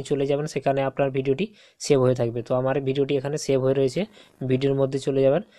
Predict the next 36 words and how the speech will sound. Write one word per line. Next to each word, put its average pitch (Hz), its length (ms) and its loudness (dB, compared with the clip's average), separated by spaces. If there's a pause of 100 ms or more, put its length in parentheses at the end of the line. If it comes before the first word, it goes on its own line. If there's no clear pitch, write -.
(180)
এখানে 131 220 -2
দেখতে 135 160 2
পাচ্ছেন 139 280 0
সে - 60 -8 (100)
আমার 135 120 0 (100)
ভিডিওটি। 120 300 0 (100)
তো - 120 -6
just 135 220 2
আমি 135 160 -2
ভিডিওটি 127 240 -2 (140)
প্লে 135 200 0
করে 135 160 2
আপনাদেরকে 135 320 -4 (140)
দেখিয়ে 127 280 0
দিচ্ছি। 120 220 -6 (1800)
তো - 40 -4 (120)
just 143 220 0
আমি 151 180 0
ভিডিওটি 143 360 2
এখানে 143 180 -2 (140)
প্লে 139 120 4 (100)
করছি। 139 280 -2 (2250)
তো - 60 -6 (120)
দেখতে 135 260 2
পাচ্ছেন 151 240 0 (120)
দুপাশে 143 420 4 (500)
যে - 220 0
আমার 147 240 4
লোগোটি 143 340 6
দেওয়া 139 240 8
ছিল, 156 100 4 (120)
দুপাশের 139 360 4 (100)
কোনো, 143 160 0 (200)
কোনোখানেই 147 520 0
কিন্তু 151 240 -2
আমার 143 120 2